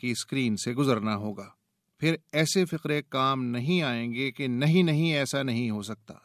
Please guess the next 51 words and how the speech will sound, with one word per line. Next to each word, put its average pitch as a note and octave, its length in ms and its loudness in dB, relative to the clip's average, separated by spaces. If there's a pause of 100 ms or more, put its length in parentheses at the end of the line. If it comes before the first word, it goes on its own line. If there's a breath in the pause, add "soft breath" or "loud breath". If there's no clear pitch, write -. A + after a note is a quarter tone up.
(100)
سوال E3 420 6
ہی E3+ 180 2
نہیں G#3 260 4
پیدا D3 320 0
ہوتا C3+ 300 -2
کہ D3 140 -6
فلانا C3+ 420 -2
ایسی A#2+ 340 -4
حرکت A2 360 -10
کرے۔ G#2+ 180 -10 (340 loud breath)
میں E3 100 4
قسم F#3 300 4
کھا D3 140 2
سکتا C3+ 360 -4
ہوں C#3+ 200 -4
کہ - 120 -14 (160)
اس D#3+ 200 -4
کا C3+ 180 -2
یا C3 160 0
اس B2+ 140 -2
کی C3+ 120 -6
تنظیم B2+ 420 -2
کا D3 180 0
دور E3+ 540 2
دور C#3+ 360 -2
تک C#3 300 -2
اس C3 240 -8
معاملے C3 340 -2
سے C#3 120 -8 (100)
کوئی C#3 240 2
واسطہ G#2+ 360 -6
نہیں۔ G#2 300 -8 (360 loud breath)
ارے A#2+ 160 -2
پاگل A2+ 420 -4
ہو C#3+ 160 2
گئے D3+ 100 2
ہو D3+ 100 2
کیا؟ D3+ 220 -4 (680 soft breath)
وہ F#3+ 400 4 (160)
اس - 240 -4
سے F#3+ 100 4
بڑھ D3 220 2
کے E3 140 0
تو D#3+ 140 -2
کوئی D#3 280 -2
محب B2+ 360 -4
وطن C3+ 320 -4
ہو A2 140 -4
ہی A#2 200 0
نہیں E3+ 160 4
سکتا۔ D#3+ 320 -6